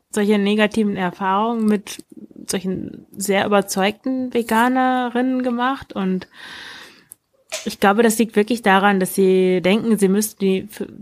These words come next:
die ganze Welt da irgendwie verantworten und das, ja, letzten Endes kann man vor allen Dingen sein eigenes Verhalten ändern und nicht das von anderen Leuten. Man kann ein gutes Vorbild sein, man kann inspirieren, aber man kann ja niemanden von was überzeugen, was er eigentlich, was er gar nicht möchte.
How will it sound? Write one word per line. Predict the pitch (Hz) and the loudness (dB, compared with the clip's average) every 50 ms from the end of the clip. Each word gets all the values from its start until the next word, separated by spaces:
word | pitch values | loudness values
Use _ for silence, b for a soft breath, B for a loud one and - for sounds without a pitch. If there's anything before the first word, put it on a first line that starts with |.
| 208 220 - _ - | -16 -18 -14 _ -4
die | 202 190 | 0 2
ganze | 196 196 202 - 208 190 170 | 2 2 2 4 2 2 2
Welt | 175 175 202 226 - | 2 0 0 2 0
da | 180 156 139 | 0 0 0
irgendwie | 107 175 170 170 156 | 0 0 0 -2 -2
verantworten | - 185 - - 175 180 175 - 165 156 160 - - - - - | -2 -8 -8 -6 -6 -8 -8 -8 -6 -6 -6 -6 -6 -6 -8 -8
und | 160 160 - - - | -8 -10 -10 -10 -12
das, | 165 - - - - - - - - - _ | -12 -10 -10 -10 -10 -10 -12 -16 -20 -20 _
ja, | - - - 160 160 180 180 170 | -14 -12 -10 -8 -6 -6 -4 -2
letzten | 165 160 165 165 - - | -2 -2 -2 -4 -4 -6
Endes | - - 185 185 185 175 - | -4 -2 0 0 -2 -2 -2
kann | - 190 185 | 0 0 2
man | 185 180 180 | 2 0 0
vor | - - | 0 0
allen | - 180 | 2 2
Dingen | 180 180 175 | 2 2 2
sein | 180 170 - | 0 0 0
eigenes | - 214 262 277 220 180 - | 2 2 4 4 4 2 0
Verhalten | - 170 156 160 165 170 - - - | -2 -4 -2 -2 -2 -2 -2 -4 -6
ändern | - - 180 175 170 170 175 | -4 -4 -4 -2 -4 -4 -4
und | 180 170 170 | -4 -4 -4
nicht | 175 190 180 - - | -4 -6 -6 -4 -6
das | 180 - | -6 -4
von | - 196 - | -6 -8 -6
anderen | - 190 214 214 202 170 165 165 165 | -2 -2 0 0 0 0 -2 -2 -4
Leuten. | 165 165 160 156 160 160 - - 160 | -4 -4 -4 -4 -4 -6 -8 -8 -10
Man | 156 160 160 | -8 -8 -8
kann | 160 180 170 170 170 175 175 180 190 190 - _ _ _ - | -8 -8 -8 -8 -8 -8 -8 -10 -10 -12 -14 _ _ _ -4
ein | 196 180 | -4 0
gutes | 180 196 185 180 160 - | 0 0 0 0 -4 -4
Vorbild | - - 269 262 247 254 240 240 233 | 0 2 2 4 4 4 2 2 4
sein, | - 214 196 196 196 196 196 196 196 190 | 4 4 4 6 4 4 4 2 2 0
man | 175 165 160 | -2 -4 -4
kann | 151 165 160 160 160 | -6 -6 -6 -6 -4
inspirieren, | - - 175 - - - - 170 - 208 226 226 220 214 208 190 | -4 -4 -4 -6 -6 -6 -6 -4 -2 0 0 2 2 2 0 0
aber | 175 160 160 160 156 160 156 B B B B B B B | -2 -4 -4 -6 -6 -6 -8 B B B B B B B
man | 180 160 | -10 -6
kann | 151 180 180 175 | -2 0 0 2
ja | 170 | 2
niemanden | 175 180 190 196 196 190 190 180 | 2 4 4 2 2 0 -2 -4
von | - 180 175 170 | -2 -2 -2 0
was | 170 165 - | -2 -2 -4
überzeugen, | 180 175 165 165 - - 175 170 180 180 180 175 | -2 -4 -4 -4 -2 0 2 2 2 0 0 0
was | 175 175 175 - | 0 -2 -2 -2
er | 175 170 - | -2 -2 0
eigentlich, | - 175 170 165 - 170 165 - - - - | 0 -2 -2 -2 -4 -8 -10 -10 -12 -10 -8
was | 170 170 - | -8 -4 -4
er | 170 | -2
gar | 165 160 160 | -2 -2 -4
nicht | 165 160 - | -4 -6 -6
möchte. | 190 202 233 240 240 - - - - 151 151 | -6 -4 -4 -4 -6 -8 -12 -12 -10 -10 -12